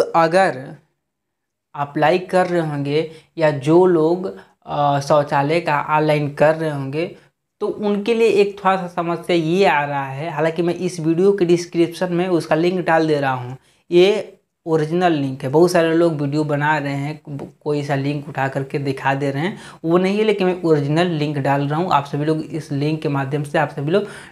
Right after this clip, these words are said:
डायरेक्ट पहुँच सकते हैं। इसके ऊपर मैं बनाऊँगा एक वीडियो और कि कैसे ऑनलाइन किया जाता है, A to Z मैं प्रोसेस बतलाऊँगा। लेकिन अभी मैं इस वीडियो में कुछ सजेशन दे रहा हूँ कि क्या क्या होता है।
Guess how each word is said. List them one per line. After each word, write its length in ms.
डायरेक्ट 460
पहुँच 240
सकते 300
हैं। 520
इसके 240
ऊपर 180
मैं 200
बनाऊँगा 420
एक 180
वीडियो 300
और 380
कि 80
कैसे 400
ऑनलाइन 300
किया 160
जाता 260
है, 200
A 200
to 160
Z 140
मैं 200
प्रोसेस 440
बतलाऊँगा। 640
लेकिन 520
अभी 240
मैं 120
इस 180
वीडियो 240
में 260
कुछ 240
सजेशन 480
दे 160
रहा 100
हूँ 200
कि 120
क्या 200
क्या 160
होता 220
है। 180